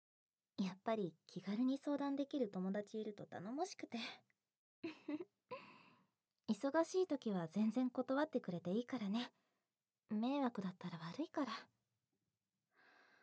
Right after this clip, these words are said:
それで、その、相談したかったのが、お口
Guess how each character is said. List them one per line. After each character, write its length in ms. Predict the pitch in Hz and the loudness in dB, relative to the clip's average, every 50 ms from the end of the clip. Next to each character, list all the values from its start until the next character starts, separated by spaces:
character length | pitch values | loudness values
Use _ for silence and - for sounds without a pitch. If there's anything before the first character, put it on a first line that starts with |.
| _ _ _ _ _ _ _ _ _ _ _ _ _ _ _ _ _ _ _ _ _ _ _ _ - 247 254 - - - - | _ _ _ _ _ _ _ _ _ _ _ _ _ _ _ _ _ _ _ _ _ _ _ _ -6 -4 -4 -4 -4 -4 0
そ 100 | 294 294 | 2 2
れ 100 | 302 294 | 4 4
で、 400 | 302 294 302 277 247 233 240 - _ _ _ _ _ _ _ _ _ _ _ _ _ _ _ _ _ _ _ _ _ - 262 | 4 2 2 2 -2 -4 -8 -10 _ _ _ _ _ _ _ _ _ _ _ _ _ _ _ _ _ _ _ _ _ -4 -4
そ 220 | 262 - - 277 262 | -4 0 2 2 2
の、 260 | 269 269 262 - - _ _ _ _ _ _ _ _ _ _ _ _ _ _ _ _ _ _ _ _ - | 4 2 0 -2 -4 _ _ _ _ _ _ _ _ _ _ _ _ _ _ _ _ _ _ _ _ -6
相 560 | 262 - - - - - - - 359 381 381 | -6 -6 -6 -8 -8 -4 2 6 6 8 8
談 220 | 381 381 381 381 | 6 4 4 2
し 80 | - - | 2 0
た 100 | 381 370 | 0 2
か 120 | - 330 | 4 2
っ 100 | 311 - | 2 2
た 100 | - 233 | 2 2
の 140 | 214 208 196 | 2 2 2
が、 180 | 180 180 165 - - - - _ _ _ _ _ _ _ _ _ _ _ _ _ _ _ _ _ _ _ _ - | 0 -2 -2 -4 -8 -18 -20 _ _ _ _ _ _ _ _ _ _ _ _ _ _ _ _ _ _ _ _ -10
お 80 | 220 - - - | -10 -10 -12 -16
口 1040 | - - - - _ _ _ _ - - - - - - - 330 330 320 311 311 | -16 -16 -16 -18 _ _ _ _ -16 -12 -8 -8 -6 -4 -2 -2 -2 -2 -2 -4